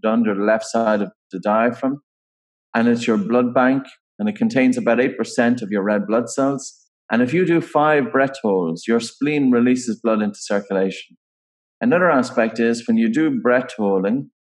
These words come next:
that your kidneys become hypoxic and the liver to a lesser extent. And this synthesizes a hormone called erythropoietin, or, uh, epo, what Lance was, was renowned for.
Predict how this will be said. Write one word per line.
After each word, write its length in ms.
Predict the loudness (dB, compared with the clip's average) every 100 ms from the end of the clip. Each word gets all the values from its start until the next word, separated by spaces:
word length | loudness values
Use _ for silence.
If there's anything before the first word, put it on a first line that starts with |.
| _ _ _ _ -2
that 260 | 0 0
your 140 | 0 0
kidneys 680 | 0 -2 -2 -2 -2 -4 -6
become 360 | -4 0 0
hypoxic 720 | 0 -2 0 0 0 -6 -4
and 160 | -2 0
the 60 | 2
liver 320 | 0 0 -2
to 200 | 0 0
a 80 | 0
lesser 240 | 0 -4
extent. 440 | -8 -4 -2 -2 -2
And 80 |
this 240 | -2 -2 -4 -16 _ -6
synthesizes 540 | -4 -2 0 2 2 2
a 60 |
hormone 400 | 0 2 2 0
called 160 | 0 0
erythropoietin, 760 | 0 -2 -4 -4 -2 -2 -2 -4
or, 80 | -2
uh, 120 | -2 0
epo, 260 | -4 0 0 0 -4 _ _ _
what 120 | -4 0
Lance 360 | 2 2 -2
was, 180 | -4 -6 -8 -12
was 180 | -8 -4
renowned 420 | -2 0 -2 -2
for. 240 | -2 -4